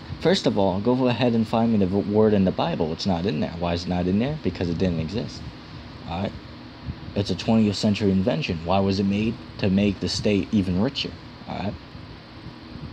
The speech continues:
Which, you know, there's many more reasons why. But, you know, it has to do with the drug companies as well. All right? Because they make billions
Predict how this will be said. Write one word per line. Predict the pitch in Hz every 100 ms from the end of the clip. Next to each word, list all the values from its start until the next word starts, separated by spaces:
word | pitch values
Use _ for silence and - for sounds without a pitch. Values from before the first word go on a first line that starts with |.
| -
Which, | 110 - -
you | 110
know, | 120 107
there's | 107
many | 131 139
more | 131 113
reasons | 90 95 95 92 82
why. | 78 80 92 - - - - - -
But, | - 98 95 - - -
you | 113 113
know, | 104
it |
has | 98 110 104
to |
do | 98 98
with | 92
the | 87
drug | 82 95 92 -
companies | - 85 82 85 80
as | 80
well. | 92 90 - - - - -
All | -
right? | 95
Because | 92 - 90
they | 101
make | 101 98 92 - 92
billions | 113 113 95 85 76 -